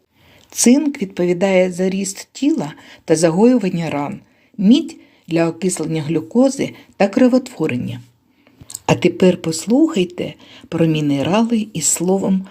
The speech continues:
«самий». Самий красивий мінерал — діоптаз або ізумруд. Самий рідкісний мінерал —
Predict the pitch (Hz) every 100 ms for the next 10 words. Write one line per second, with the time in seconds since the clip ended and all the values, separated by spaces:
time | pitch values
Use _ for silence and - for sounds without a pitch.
0 | - _ _ _ - - 202 214 185 135
1 | - - _ _ _ _ _ _ _ _
2 | - - 185 185 185 185 185 185 185 180
3 | 180 180 180 208 285 285 _ _ _ -
4 | 160 170 202 226 - - - 170 156 156
5 | - - _ _ _ - 160 160 175 240
6 | - 214 202 214 185 147 147 - _ _
7 | _ _ _ _ _ _ _ - - 185
8 | 202 208 208 214 294 285 233 - 190 180
9 | 170 170 151 123